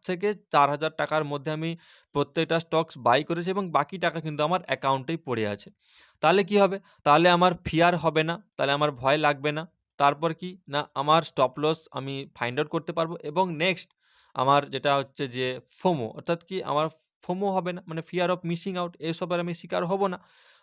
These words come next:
তো সবসময় আপনাকে স-, আ, ডিসিপ্লিনভাবে ট্রেড করতে হবে এবং no emotions। ওকে? So in trading, আ, এখানে কোনো ইমোশনসই কাজ করে না। So আপনাকে সবসময় no emotions, আপনাকে ইমোশনসলেস ভাবে টা-, মানে ট্রেডিং করতে হবে।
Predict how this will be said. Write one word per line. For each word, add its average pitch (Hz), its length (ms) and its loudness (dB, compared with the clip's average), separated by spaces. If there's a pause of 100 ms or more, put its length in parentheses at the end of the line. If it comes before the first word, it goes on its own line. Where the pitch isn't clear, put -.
তো 214 140 4
সবসময় 196 440 -2
আপনাকে 175 420 -2
স-, - 180 -18
আ, 135 220 4
ডিসিপ্লিনভাবে 180 640 -6
ট্রেড 170 360 -2
করতে 180 280 -4
হবে 185 240 -4
এবং 143 400 -4
no 170 380 -4
emotions। 123 440 -8 (420)
ওকে? 156 160 -12 (300)
So 156 80 -8
in 165 200 -4
trading, 160 420 2 (400)
আ, 131 300 4
এখানে 170 340 -4
কোনো 165 280 -2
ইমোশনসই 156 580 -4
কাজ 143 300 0
করে 135 220 2
না। 170 160 -2 (360)
So 175 60 0
আপনাকে 165 400 -4
সবসময় 165 440 -4
no 147 360 -2
emotions, 147 540 -10
আপনাকে 143 300 -10
ইমোশনসলেস 147 760 -4
ভাবে 175 120 -2
টা-, 175 260 -6
মানে 135 180 -8
ট্রেডিং 151 340 -6
করতে 151 340 -2
হবে। 165 260 -4